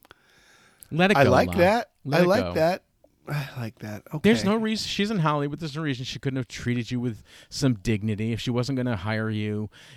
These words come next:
Speaker 1: Um, you know, you had to do the audition anyway. It wasn't like it was gonna take
Speaker 2: I didn't
Speaker 1: anything
Speaker 2: need
Speaker 1: out
Speaker 2: a
Speaker 1: of her.
Speaker 2: lecture. I mean, I certainly
Speaker 1: Yeah.
Speaker 2: was aware that I needed to update my headshots. I didn't
Speaker 1: No.
Speaker 2: need a lecture.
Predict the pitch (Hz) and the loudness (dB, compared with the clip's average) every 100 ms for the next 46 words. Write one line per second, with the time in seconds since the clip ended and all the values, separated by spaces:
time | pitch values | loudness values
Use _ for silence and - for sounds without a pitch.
0 | - 113 110 110 113 - 113 110 107 110 | -14 -6 -4 -4 -6 -6 -4 -2 -2 -2
1 | 113 - 113 110 - 113 107 104 104 107 | -2 -2 -2 -2 -2 -2 0 -2 -2 -4
2 | 110 92 101 98 101 101 117 135 120 127 | -4 -4 -4 -4 -4 -4 -6 -6 -8 -8
3 | 113 104 - _ _ _ _ - 120 101 | -8 -8 -10 _ _ _ _ -14 -10 -6
4 | 107 - 107 220 285 156 131 120 98 95 | -6 -2 0 2 2 4 4 4 2 0
5 | 120 160 - 104 101 107 123 123 117 - | 0 -2 -4 -4 -2 0 2 2 0 0
6 | 165 143 120 110 101 95 101 139 131 117 | 2 2 2 0 -2 -2 0 2 2 0
7 | 107 104 107 104 98 104 104 - 101 95 | -2 0 0 -2 -4 -4 -4 -4 -6 -6
8 | 95 113 127 - 80 78 87 - 95 117 | -4 -2 -2 -2 -6 -8 -12 -8 -4 -2
9 | 85 101 85 85 90 110 120 - - 82 | -2 -4 -6 -10 -6 -4 -6 -10 -14 -12
10 | 101 | -14